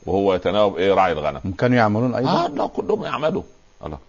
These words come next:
Speaker 1: هو في
Speaker 2: يعني
Speaker 1: عاقلين
Speaker 2: م-،
Speaker 1: بالوراثة
Speaker 2: يجلسون
Speaker 1: من
Speaker 2: في
Speaker 1: زمان.
Speaker 2: المجلس هكذا في
Speaker 1: لا، لا، لا،
Speaker 2: في
Speaker 1: لا.
Speaker 2: المسجد فقط، يعني الناس ت-،
Speaker 1: يا ابن
Speaker 2: تن-،
Speaker 1: الحلال،
Speaker 2: تنفق
Speaker 1: كان
Speaker 2: عليهم؟
Speaker 1: كلهم عمال وموظفين ون-، اللي نجار واللي حداد. سيدنا علي بن أبي طالب مجدت يداه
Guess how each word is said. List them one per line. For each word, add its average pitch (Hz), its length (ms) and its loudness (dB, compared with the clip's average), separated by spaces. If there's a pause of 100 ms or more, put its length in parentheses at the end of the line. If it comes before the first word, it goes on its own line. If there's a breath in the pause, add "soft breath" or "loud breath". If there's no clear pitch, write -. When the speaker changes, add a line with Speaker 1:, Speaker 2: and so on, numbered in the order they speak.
(300 soft breath)
Speaker 1:
هو 113 80 4
في 131 100 4
Speaker 2:
يعني 139 120 6
Speaker 1:
عاقلين 143 300 6
Speaker 2:
م-، - 20 -2
Speaker 1:
بالوراثة 139 320 6
Speaker 2:
يجلسون 135 300 4
Speaker 1:
من 165 60 4
Speaker 2:
في 151 60 2
Speaker 1:
زمان. 135 100 4
Speaker 2:
المجلس 123 400 2
هكذا 120 400 4
في 98 60 -2
Speaker 1:
لا، 156 260 8
لا، 151 180 8
لا، 147 120 6
Speaker 2:
في 143 60 6
Speaker 1:
لا. 131 80 6
Speaker 2:
المسجد 123 320 2
فقط، 120 400 2
يعني 107 140 4
الناس 113 280 -2
ت-، - 120 -14
Speaker 1:
يا 95 180 0
ابن - 100 -6
Speaker 2:
تن-، 143 60 0
Speaker 1:
الحلال، 139 160 0
Speaker 2:
تنفق 131 300 -2
Speaker 1:
كان 101 100 2
Speaker 2:
عليهم؟ 117 320 2
Speaker 1:
كلهم 120 340 2
عمال 104 460 -2
وموظفين 92 880 -2
ون-، 90 180 -4
اللي 92 400 -4
نجار 95 380 2
واللي 85 180 -2
حداد. 92 500 0
سيدنا 92 260 0
علي 98 140 2
بن 95 100 -2
أبي 92 100 0
طالب 98 280 2
مجدت 95 340 0
يداه 98 280 2